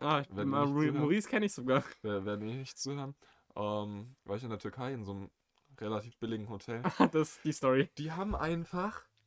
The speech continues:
Speaker 2: Pommes zum Frühstück serviert.
Speaker 1: <laughs> Das ist doch nice.
Speaker 2: Und
Speaker 1: Hab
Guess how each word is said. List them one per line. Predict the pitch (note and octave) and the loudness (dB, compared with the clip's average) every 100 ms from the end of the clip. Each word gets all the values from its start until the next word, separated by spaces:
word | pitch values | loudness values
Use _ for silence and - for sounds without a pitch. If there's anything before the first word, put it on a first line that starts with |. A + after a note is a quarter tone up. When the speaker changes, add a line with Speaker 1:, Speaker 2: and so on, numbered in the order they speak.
| _ | _
Speaker 2:
Pommes | - G#3 A#3 C4+ - | 2 6 6 4 2
zum | B3+ | 0
Frühstück | B3 - C#4+ E4 A4 | 0 6 6 8 4
serviert. | - F3 E3 F3+ F3 - _ _ - | 6 6 6 4 2 0 _ _ -10
Speaker 1:
<laughs> | - C#5+ - C5+ - | -8 -8 -12 -16 -4
Das | C3+ | -2
ist | - | 0
doch | C#3+ | 0
nice. | C#3 D4+ D#3+ - - _ _ _ _ _ - | 0 0 -2 -4 -14 _ _ _ _ _ 10
Speaker 2:
Und | A#3+ | 10
Speaker 1:
Hab | G3 | 10